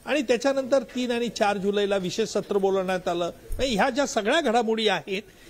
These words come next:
ह्या घडामोडी सुरू होतात एकोणतीस जूनला राज्यपालांची कृती. आता रा-, घटना असं सांगते, आर्टिकल एकशे त्रेसष्ट असं सांगतं की राज्यपाल, governor should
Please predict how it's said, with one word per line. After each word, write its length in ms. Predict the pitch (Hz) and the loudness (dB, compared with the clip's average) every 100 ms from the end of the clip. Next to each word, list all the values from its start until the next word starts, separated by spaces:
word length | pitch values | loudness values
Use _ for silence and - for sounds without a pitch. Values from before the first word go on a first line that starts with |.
| - | -6
ह्या 260 | 170 226 320 | 2 2 4
घडामोडी 460 | 226 240 247 247 | 0 0 -2 -6
सुरू 280 | - 220 233 | -6 -4 2
होतात 360 | 214 - 220 302 - - - | 2 2 -6 -6 -12 -20 -2
एकोणतीस 760 | 202 214 247 247 277 196 - 165 | 0 0 -4 0 -2 -4 -4 0
जूनला 340 | 233 226 262 | 2 2 0
राज्यपालांची 720 | 202 151 196 180 185 190 277 | -2 -4 -4 -2 -4 -2 -4
कृती. 420 | - 208 - 127 - - - - | -4 -4 -8 -10 -14 -20 -18 -4
आता 220 | 311 311 | 2 4
रा-, 320 | 269 220 - | 2 0 -4
घटना 360 | 170 170 285 349 | -4 -4 0 0
असं 220 | 339 269 | 0 -2
सांगते, 420 | 196 175 147 156 147 | -4 -4 -4 -6 -4
आर्टिकल 400 | 170 175 226 240 | -4 -2 2 4
एकशे 240 | 208 - | 2 0
त्रेसष्ट 480 | 202 208 196 285 277 | -2 -2 -2 -2 -2
असं 80 | 240 | -2
सांगतं 460 | 190 151 135 185 349 - - - - | -2 -4 -6 -6 -8 -12 -18 -16 -2
की 80 | 269 | 4
राज्यपाल, 720 | 226 202 190 269 277 285 302 277 - 175 | 6 6 4 2 2 0 0 -2 -8 0
governor 500 | 196 226 254 294 302 - | 4 4 4 0 -2 -2
should 140 | 262 | -4